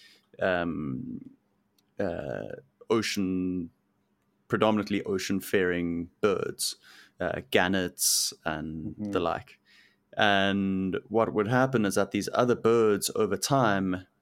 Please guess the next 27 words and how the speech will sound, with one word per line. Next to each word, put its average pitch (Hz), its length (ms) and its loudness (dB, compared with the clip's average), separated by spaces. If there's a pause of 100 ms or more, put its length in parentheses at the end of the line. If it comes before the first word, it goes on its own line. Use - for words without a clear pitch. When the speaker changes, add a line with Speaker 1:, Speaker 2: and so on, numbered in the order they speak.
Speaker 1:
using 110 460 0
these 98 220 -2
islands 101 420 2
as 85 140 -4
nesting 113 360 0
sites, 87 580 -2 (580)
the 95 120 0 (120)
guano 98 800 2 (200)
from 104 360 2
these 90 220 -2
Speaker 2:
Mm-hmm. 101 80 -8
Speaker 1:
birds, 95 460 2
the 92 100 0
waste 107 320 0
from 95 140 -2
these 85 160 -6
birds, 95 520 2
had 98 340 -6 (520)
piled 117 500 2
up 98 300 2
and 98 240 -2
layered 104 340 2
up 98 300 0 (100)
in, 87 460 -2 (320)
in 98 140 -4
this 92 200 -2 (120)
cake, - 680 -2